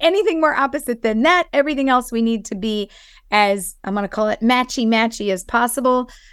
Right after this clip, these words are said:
uh, where we will obviously naturally have things that are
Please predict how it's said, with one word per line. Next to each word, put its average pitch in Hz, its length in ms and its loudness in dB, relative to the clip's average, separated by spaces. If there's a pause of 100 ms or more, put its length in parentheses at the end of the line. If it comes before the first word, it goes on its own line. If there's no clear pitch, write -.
(100)
uh, 196 400 0
where 269 300 2
we 311 160 0
will 330 320 4
obviously 240 720 0
naturally 226 840 2
have 214 200 -6
things 196 280 -6
that 196 140 -2
are 190 340 -2